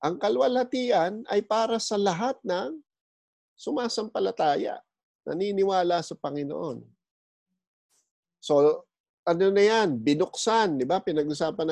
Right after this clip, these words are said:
natin. Binuksan ngayon ng Diyos, no, yung pintuan para makapasok. Pinag-usapan natin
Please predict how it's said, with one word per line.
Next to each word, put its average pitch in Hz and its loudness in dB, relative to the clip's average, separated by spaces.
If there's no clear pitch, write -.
natin. 147 -4
Binuksan 190 0
ngayon 208 2
ng 170 -2
Diyos, 196 6
no, 147 -2
yung 185 4
pintuan 185 2
para 202 6
makapasok. 202 0
Pinag-usapan 143 -4
natin 143 -4